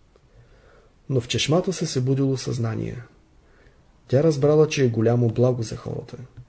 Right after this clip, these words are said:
Започнали да идват при нея богаташи, идвали и принцове. Като се прочула много, започнали да я посещават и бедни хора, и животни започнали да идват и да оставят там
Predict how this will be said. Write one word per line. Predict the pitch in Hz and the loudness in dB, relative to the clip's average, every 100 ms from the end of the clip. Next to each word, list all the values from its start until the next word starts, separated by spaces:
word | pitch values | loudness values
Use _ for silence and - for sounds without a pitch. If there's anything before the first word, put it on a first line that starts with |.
| _ _ _ _ _ _ _ _ _ - | _ _ _ _ _ _ _ _ _ -16
Започнали | 131 117 180 190 185 156 | -8 -4 -2 0 2 2
да | 131 | 2
идват | 151 143 143 - | 0 0 -2 -2
при | 113 | -2
нея | 117 127 113 | 2 2 2
богаташи, | 113 92 - 120 - 170 - _ _ _ _ _ - | -2 -6 -2 -2 -2 -10 -16 _ _ _ _ _ -8
идвали | 135 123 127 113 | -6 0 0 -2
и | 117 | -2
принцове. | 117 135 - 131 123 135 _ _ _ _ _ _ _ _ | 0 0 -2 -6 -6 -8 _ _ _ _ _ _ _ _
Като | - 131 | -8 -4
се | 123 127 | -4 -4
прочула | 117 120 196 214 | -4 -2 0 2
много, | 180 165 156 | 2 2 2
започнали | 151 123 131 131 131 123 | -2 -4 -4 -4 -2 0
да | 117 | 0
я | |
посещават | 113 117 123 - 123 120 117 | -2 -8 -8 -4 -2 -2 -4
и | 117 | -2
бедни | 117 135 135 | 2 2 0
хора, | 123 131 131 - - - _ - | -6 -6 -4 -6 -10 -16 _ -6
и | 127 | -2
животни | 107 101 120 139 143 | -2 0 0 0 -6
започнали | 135 131 131 - 123 117 | -6 -6 -8 -6 -2 0
да | 117 | 2
идват | 117 113 107 - _ _ - | 0 -2 -6 -10 _ _ -10
и | 147 | -6
да | 127 | -2
оставят | 113 - 127 135 123 | -4 -2 -2 -2 -6
там | - 113 110 110 | -6 -4 -4 -6